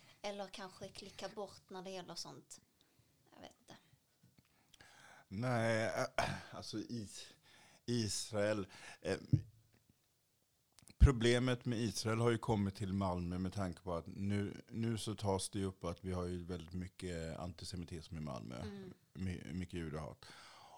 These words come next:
Speaker 2: Och, eh, vilket är väldigt förståeligt för att
Speaker 1: Ja.
Speaker 2: vi har ju en väldigt stor arabisk population i Malmö. Men jag ser, <clears throat> jag egentligen ska inte uttala mig, men jag ser problemet att, att, att många då, muslimer och judar,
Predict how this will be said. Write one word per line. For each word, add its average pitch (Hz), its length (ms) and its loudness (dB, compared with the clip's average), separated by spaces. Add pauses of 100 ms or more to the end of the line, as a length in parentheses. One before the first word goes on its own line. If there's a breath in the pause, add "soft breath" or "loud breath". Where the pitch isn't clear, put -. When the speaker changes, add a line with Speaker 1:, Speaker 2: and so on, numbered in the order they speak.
(100)
Speaker 2:
Och, 131 360 4
eh, 117 160 4
vilket 135 360 6
är 117 120 8
väldigt 110 300 4
förståeligt 117 760 4
för 110 240 6
att 101 120 4
Speaker 1:
Ja. - 100 -4
Speaker 2:
vi 120 80 4
har 104 240 6
ju 113 80 6
en 120 120 4
väldigt 95 300 4
stor 92 340 0
arabisk 90 720 -2
population 117 540 0
i 90 420 -2 (380)
Malmö. 101 440 2
Men 107 240 2
jag 107 220 4
ser, - 200 0 (320)
<clears throat> 101 340 0
jag 131 500 8
egentligen 123 460 6
ska 127 140 2
inte 113 200 0
uttala 113 320 4
mig, 110 100 2
men 113 120 2
jag 123 180 8
ser 117 220 4
problemet 98 460 2
att, 92 200 0 (500 loud breath)
att, 98 260 2
att - 240 0
många 104 400 4
då, 90 320 4 (760 loud breath)
muslimer 98 600 2
och 92 60 2
judar, 87 560 2